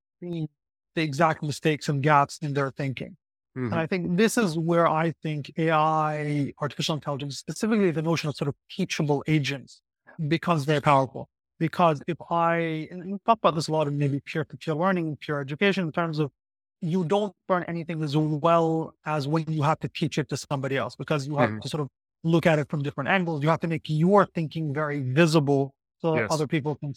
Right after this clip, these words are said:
Speaker 1: see it and, and copy it. And again, obviously making a very, I'd say, explicit assumption, moving away from rote learning to actual, you know, learning based on sort of deep understanding of sort of a technical term where people understand the
Speaker 2: Yep.
Speaker 1: problem,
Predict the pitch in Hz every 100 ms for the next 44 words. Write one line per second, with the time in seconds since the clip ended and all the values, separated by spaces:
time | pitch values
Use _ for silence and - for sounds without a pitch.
0 | _ 151 143 139 139 143 139 156 143 135
1 | 110 _ _ _ 196 202 165 196 190 180
2 | 175 165 147 156 165 160 151 143 - 156
3 | - _ _ _ _ _ _ _ _ -
4 | 175 - - 180 180 156 175 151 160 151
5 | 151 156 151 151 - 151 139 143 156 143
6 | 147 147 143 139 131 143 139 - - 143
7 | 131 117 - _ _ _ - 156 160 151
8 | 143 147 135 147 151 139 131 131 131 175
9 | 165 - 147 143 123 - 147 139 135 131
10 | 123 135 127 151 139 143 143 131 139 135
11 | 135 151 - 143 135 - - 165 175 175
12 | 170 _ _ _ _ _ - 120 170 147
13 | 156 151